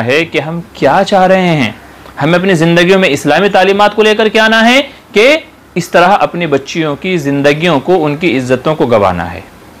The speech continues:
मेरे अजीज़ों, समझने की ज़रूरत है, ये दुनिया चंद रोज़ा है, कमाने से मना नहीं किया, तालीम से मना नहीं किया, लेकिन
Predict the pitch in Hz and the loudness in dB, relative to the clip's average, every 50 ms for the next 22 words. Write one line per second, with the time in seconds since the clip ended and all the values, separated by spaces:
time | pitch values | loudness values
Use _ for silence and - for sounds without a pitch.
0 | - - - - - - - - - - - 123 120 123 110 110 110 123 123 123 | -20 -20 -20 -20 -20 -20 -20 -20 -20 -8 -4 0 0 2 2 0 0 0 -2 0
1 | 147 175 170 - - 131 123 127 123 123 170 185 214 202 - 185 151 131 120 104 | 0 -2 -2 -2 -2 -2 0 0 0 0 0 0 0 2 2 0 2 2 0 2
2 | 95 95 95 - 135 175 220 214 185 226 220 220 226 233 220 220 - - 214 220 | 0 -2 -4 -2 -4 0 0 0 0 0 0 2 2 2 2 0 0 0 0 2
3 | 214 208 196 190 185 170 185 185 180 170 156 143 113 - - - - - - 151 | 4 4 4 4 4 4 4 4 4 4 4 2 0 -2 -6 -20 -20 -6 -4 -2
4 | 147 165 190 214 226 208 - 220 208 202 208 214 220 214 208 202 - 196 180 170 | -2 0 0 0 -2 -2 -2 -2 0 0 2 2 2 2 2 0 2 2 2 2
5 | 143 113 - - - - - - - _ - _ _ _ _ - 147 143 151 180 | 2 0 -2 -4 -16 -20 -20 -20 -20 _ -20 _ _ _ _ 0 2 4 4 4
6 | 240 254 226 262 240 233 233 240 247 247 247 233 - 226 214 185 160 160 180 196 | 2 2 2 2 2 2 4 2 2 2 2 2 2 2 2 2 2 2 0 0
7 | 254 233 | -2 -2